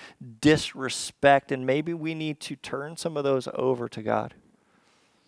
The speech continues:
Is some of your disrespect for people in authority over you, is, is that really, um, just a result of your own lack of faith in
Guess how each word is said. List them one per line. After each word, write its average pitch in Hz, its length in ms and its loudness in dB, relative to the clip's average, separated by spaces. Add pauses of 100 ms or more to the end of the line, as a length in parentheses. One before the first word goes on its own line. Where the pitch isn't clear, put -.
(480)
Is 135 160 2
some 170 160 4
of 147 140 2
your 147 160 0
disrespect 143 720 2
for 131 100 -4
people 135 540 0
in 135 340 0 (300)
authority 143 600 6
over 139 380 6
you, 127 320 2
is, 120 220 2 (100)
is 113 200 0
that 156 280 6
really, 147 640 0 (180)
um, 113 360 0 (1080)
just 143 240 -4
a 143 40 -10
result 127 440 0
of 113 240 -6
your 131 260 -4
own 123 200 0
lack 120 280 4
of 117 80 -4
faith 127 360 -2
in 110 200 -6